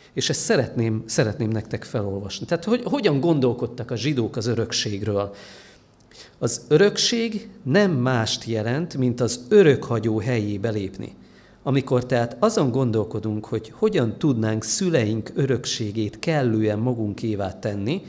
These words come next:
és hogyan tudnánk az gyermekeinkre tovább örökíteni, koncentráljunk arra, hogy ne az örökséget próbáljuk magunkévá tenni, hanem mi próbáljunk elődeink helyébe lépni. Ne az örökséget próbáljuk magunk formájúvá tenni,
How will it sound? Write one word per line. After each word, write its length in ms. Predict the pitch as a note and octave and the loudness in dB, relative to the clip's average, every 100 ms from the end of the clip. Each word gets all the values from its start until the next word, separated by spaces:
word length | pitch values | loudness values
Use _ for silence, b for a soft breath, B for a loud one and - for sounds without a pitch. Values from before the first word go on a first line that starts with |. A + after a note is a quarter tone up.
| B B B | B B B
és 180 | B - | B 2
hogyan 360 | A3 A#3 E3+ B2 | 2 6 4 4
tudnánk 420 | E3+ C3+ B2+ A2+ | 0 2 2 2
az 200 | A#2 G#2+ | 0 2
gyermekeinkre 880 | D3 G3+ F3 B2+ - A#2+ A2 - G#2 | 4 4 4 2 2 0 0 -2 -6
tovább 520 | - E3+ A#2+ G#2 A2 | 2 2 4 0 -2
örökíteni, 720 | A#2 A2+ - G#2 A#2 A2 D3+ - B B B _ - | -4 -4 -4 -6 -4 -4 -4 -8 B B B _ 0
koncentráljunk 840 | D#3+ - A#2 A2+ G#2+ G2+ G2+ - | 2 4 0 0 -2 -2 -4 -2
arra, 420 | B2+ A2 A2 C3+ B2+ | 0 0 2 2 2
hogy 200 | A#2+ A#2 | 2 2
ne 340 | F3+ A#3 A#3 | 4 4 2
az 280 | B2+ A#2 - | -2 -2 0
örökséget 600 | D#3 C3+ A2 - A#2+ A2+ A2+ | 4 4 4 0 -2 -2 -2
próbáljuk 500 | A#2+ A#2 A2 A2 - | -2 0 0 0 0
magunkévá 640 | A#2 G#2+ G2 A2+ G#2 G2+ | -2 -2 -2 -4 -2 -2
tenni, 280 | B2+ C3 D#3 B B | -2 0 -2 B B
hanem 360 | - A#2+ A#2 A#2 | -2 2 2 2
mi 200 | B2+ G3+ | 2 0
próbáljunk 880 | - - C3 B2+ C3+ C#3 C#3 D3 C#3+ D3 | -2 2 2 4 0 0 0 0 -2 -2
elődeink 600 | A#2+ B2 B2 C3 C3 B2 | 0 2 2 2 0 -2
helyébe 440 | A#2+ G#2+ A2 C3+ | -4 -2 -2 -2
lépni. 420 | A#2+ G2 - - - B B B B B B _ _ - | -2 -4 -6 -14 -14 B B B B B B _ _ -10
Ne 380 | A#2+ C3 E3 E3 | -2 2 2 2
az 200 | C3 - | -4 -2
örökséget 680 | C#3+ B2 A2+ - B2+ A2 A2 | 2 2 2 -2 -2 -2 -4
próbáljuk 500 | C3+ A#2+ A2 G#2 G2+ | -2 -2 0 -2 -2
magunk 340 | A2+ A#2+ C#3+ C#3 | -2 0 0 0
formájúvá 720 | E3+ D3+ C#3+ B2+ A#2 A2+ G#2 | 0 0 2 2 2 2 0
tenni, 300 | A2+ A2 | -2 -2